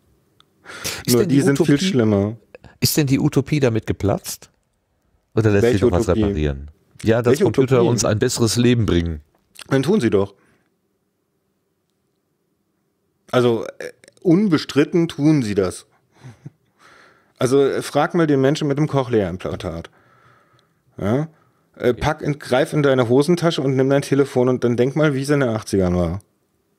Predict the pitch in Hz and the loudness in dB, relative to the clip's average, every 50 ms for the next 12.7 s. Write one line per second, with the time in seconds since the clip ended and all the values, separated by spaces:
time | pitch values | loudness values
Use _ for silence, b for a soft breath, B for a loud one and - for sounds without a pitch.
0 | _ _ _ _ _ _ _ _ _ _ _ _ _ _ _ _ - - 73 73 | _ _ _ _ _ _ _ _ _ _ _ _ _ _ _ _ -12 -8 -8 -6
1 | 69 71 71 82 95 117 - 180 147 156 160 - - 123 117 113 113 117 113 110 | -6 -6 -6 -4 -4 -4 -4 -4 -4 -6 -4 -2 0 0 2 2 2 2 2 0
2 | - - 95 87 90 87 87 - 156 180 196 214 - _ _ _ _ _ _ _ | -2 -6 -4 -4 -4 -4 -4 -4 -6 -8 -8 -8 -12 _ _ _ _ _ _ _
3 | _ _ _ _ _ _ _ _ - - 123 123 120 123 123 - - - 165 160 | _ _ _ _ _ _ _ _ -2 0 2 2 4 2 0 -2 -2 -4 -2 0
4 | 202 190 165 127 135 139 135 - - - - 180 175 190 185 156 143 147 147 156 | 0 0 0 0 -4 -6 -6 -10 -6 -4 -4 -2 0 0 0 0 2 0 0 0
5 | 165 - 175 - - 175 160 160 190 226 247 240 202 185 185 180 175 151 165 175 | -2 -6 -6 -4 -4 -2 0 0 0 0 0 -2 -2 0 0 0 0 2 2 2
6 | 190 185 - 110 139 131 131 151 160 170 147 139 143 135 - - 135 147 151 180 | 2 2 0 -2 -4 -4 -2 0 0 0 2 0 -2 -2 -4 -4 -2 -2 -2 -2
7 | - - 135 113 - - 120 104 - 117 107 110 127 151 B B B B B - | -2 -4 -6 -6 -2 -2 -2 0 0 2 2 2 2 0 B B B B B -6
8 | 123 123 - 139 131 - - - - 247 254 208 - - - - 151 160 151 - | -6 -4 -2 -4 -4 -4 -8 -6 -4 -4 -4 -4 -2 -2 -2 0 0 0 0 0
9 | - 110 101 - - 104 98 95 101 95 95 101 117 135 147 B B B B B | 0 0 0 0 -2 -2 -2 0 0 2 2 0 0 -2 -6 B B B B B
10 | B B 120 127 147 156 165 160 151 156 156 147 - 143 147 - 156 143 - - | B B -4 -2 0 2 2 2 2 0 -2 -2 -2 -4 -2 -2 -4 -4 -4 -2
11 | 95 101 104 117 127 - - 147 143 123 135 131 - 127 127 117 107 - 101 98 | -4 -4 -2 -4 -4 -4 -2 0 2 2 2 2 2 2 2 2 0 0 -2 0
12 | 101 117 170 214 247 - - - 107 92 92 - - | 0 2 0 0 0 -4 -4 -2 -2 -2 -2 -4 -8